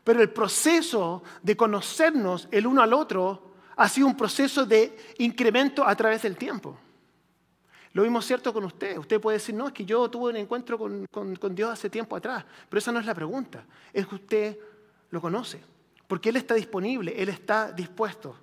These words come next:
Esa es la pregunta que quiero hacerle hoy día, que podamos pensar un poco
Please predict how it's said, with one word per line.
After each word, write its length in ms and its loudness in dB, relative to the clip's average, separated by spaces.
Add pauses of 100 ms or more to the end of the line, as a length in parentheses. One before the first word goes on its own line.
(100)
Esa 200 -2
es 20 4
la 80 8
pregunta 320 2
que 80 -6
quiero 160 2
hacerle 440 0 (440)
hoy 160 0
día, 280 2
que 80 -4
podamos 280 2
pensar 360 2
un 140 2
poco 320 2